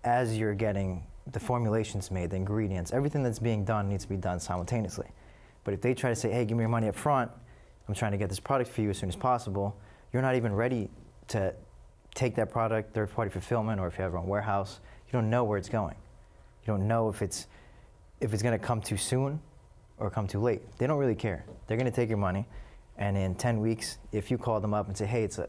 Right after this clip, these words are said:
think it's eight weeks overdue, I need my product so I can start selling it," they're gonna say, "Oh, it'll be done next week." You call them back next week, "Oh, it'll be done in a couple of days." And by the time you look at it, I've seen some brands go sixteen weeks without getting product.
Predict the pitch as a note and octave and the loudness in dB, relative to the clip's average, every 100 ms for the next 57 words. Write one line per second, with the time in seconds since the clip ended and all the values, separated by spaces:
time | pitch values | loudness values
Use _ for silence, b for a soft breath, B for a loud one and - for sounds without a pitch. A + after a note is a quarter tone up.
0 | - A#2 G#2 A2+ G#2+ A2+ - G#2 G2 G2 | -2 -4 -2 -2 0 0 0 0 0 2
1 | A2+ G#2 G2+ B B - G#2+ G2 F#2 - | 2 0 -2 B B -4 0 0 0 0
2 | G#2+ G2+ F#2+ F#2 F#2 F2 F2 E2 A2 G#2 | 2 2 0 -2 -4 -2 -4 -2 0 0
3 | G2+ E2 G#2 G2 F#2+ A#2 C#3 C#3+ A#2+ A2+ | 0 -2 -2 -2 -2 -2 2 4 4 2
4 | A2+ A2+ G#2+ G2+ B2 G2 - b b b | 0 0 0 0 -2 -4 -6 b b b
5 | b - - G2 F2+ F2 F#2 F2+ - G#2+ | b -14 -4 0 2 0 0 -4 -2 -4
6 | G2 F#2+ C3 B2 G#2 A2 A2 G2+ G2+ F#2 | -4 -4 0 2 2 0 0 0 -2 -2
7 | E2+ - - B B B B B G#2 A#2+ | -4 -6 -12 B B B B B 0 2
8 | A#2 C#3 B2 C3+ C3+ G#2 A2+ A#2 A2+ A2+ | 2 2 4 4 4 2 2 0 0 0
9 | G2+ G#2 A2+ G#2 G#2+ F#2+ - - A#2 G2 | 0 2 2 2 0 0 -2 -4 -2 2
10 | B2 A#2+ G2 F2+ F#2 E2+ F2 E2+ - | 2 0 -2 0 0 -2 -2 -4 -8